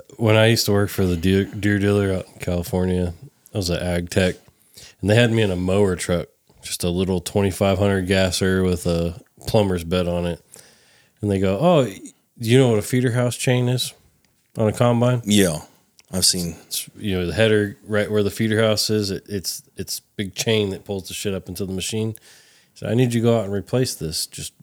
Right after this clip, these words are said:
Speaker 1: all you need is a rope, feed it up in there and pull it through." And there was a guy at the cat ag dealer out there, and he's sitting there, and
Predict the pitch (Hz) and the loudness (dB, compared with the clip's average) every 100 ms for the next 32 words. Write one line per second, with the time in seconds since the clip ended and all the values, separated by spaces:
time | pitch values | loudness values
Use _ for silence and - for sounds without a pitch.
0 | - 95 98 101 101 98 90 101 117 - | -6 0 2 2 2 0 0 2 2 -2
1 | - - 104 98 98 95 104 104 92 - | -16 -6 -4 0 -2 0 0 0 0 0
2 | 104 87 - 107 98 92 - - _ _ | 0 0 -2 0 0 -2 -10 -20 _ _
3 | - 98 98 92 90 98 101 - 90 - | -4 -2 0 -2 0 2 2 -2 -8 0
4 | 107 104 - _ _ 110 104 92 95 95 | 0 0 -6 _ _ 0 0 0 0 2
5 | 95 92 90 - - 95 - 95 90 87 | 2 0 -4 -12 -6 -6 -4 -4 -4 -6
6 | 85 - _ _ _ _ 110 95 - 113 | -10 -14 _ _ _ _ -4 0 0 0
7 | 104 101 101 95 87 87 | 0 0 0 -2 -6 -10